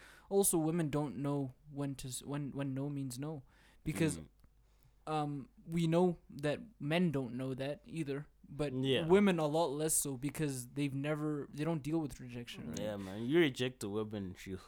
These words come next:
Speaker 2: she'll tell you you're gay. It's
Speaker 1: Exactly,
Speaker 2: wild.
Speaker 1: exactly. So, yeah, uh, I don't know. What would you do in that situation, bro? I, I, what would you say? What, what could you possibly say?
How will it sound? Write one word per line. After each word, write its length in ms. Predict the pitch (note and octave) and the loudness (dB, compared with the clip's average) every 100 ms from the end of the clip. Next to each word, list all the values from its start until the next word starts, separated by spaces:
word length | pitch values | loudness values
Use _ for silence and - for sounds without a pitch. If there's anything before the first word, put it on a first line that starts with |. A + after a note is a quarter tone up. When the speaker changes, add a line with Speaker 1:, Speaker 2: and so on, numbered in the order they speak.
| - | -12
Speaker 2:
she'll 140 | G#2 | -10
tell 180 | G#2+ A#2+ | -6 -2
you 120 | A#2 G2 E2+ | 0 -2 -6
you're 60 | - | -6
gay. 240 | - E3 - | -6 -6 -4
It's 100 | E3 | -2
Speaker 1:
Exactly, 500 | D3+ D3+ D3 - C3 | 2 2 2 0 -4
Speaker 2:
wild. 300 | A#2+ E2 - | -4 -6 -8
Speaker 1:
exactly. 560 | C#3 C3 C#3 C#3 - C#3 C#3+ - | -10 -8 -10 -10 -14 -18 -18 -18
So, 380 | - C3 C3 B2+ _ _ - - _ - _ - _ - | -14 -10 -10 -12 _ _ -20 -20 _ -20 _ -20 _ -12
yeah, 340 | - F3+ C#3 - | -2 0 0 -2
uh, 340 | D#3 D#3 D3+ C#3 | 0 2 2 2
I 20 | D#3+ | 6
don't 140 | G3+ | 8
know. 120 | F#3+ | 10
What 180 | D#3 F#3 | 10 8
would 140 | G#3 D#3+ | 8 2
you 140 | D#3 | -2
do 120 | D3 | -2
in 100 | C#3+ | -2
that 140 | C#3 C3 | -4 -6
situation, 640 | B2 - G2+ F#2 - - | -8 -10 -10 -10 -12 -14
bro? 120 | - - | -14 -12
I, 100 | - - | -12 -10
I, 120 | - - B2+ - - _ - | -12 -14 -16 -18 -20 _ -8
what 160 | D3+ E3+ | 0 0
would 140 | D#3+ | 0
you 100 | D3 | -4
say? 220 | C#3 C3 B2 | -6 -6 -6
What, 180 | D3+ | -6
what 180 | D3 E3+ | -4 -6
could 120 | F#3+ D#3+ | -6 -6
you 60 | D3 | -6
possibly 520 | D3 C#3+ C3 B2+ C3 | -6 -6 -8 -12 -12
say? 320 | - B2+ | -10 -12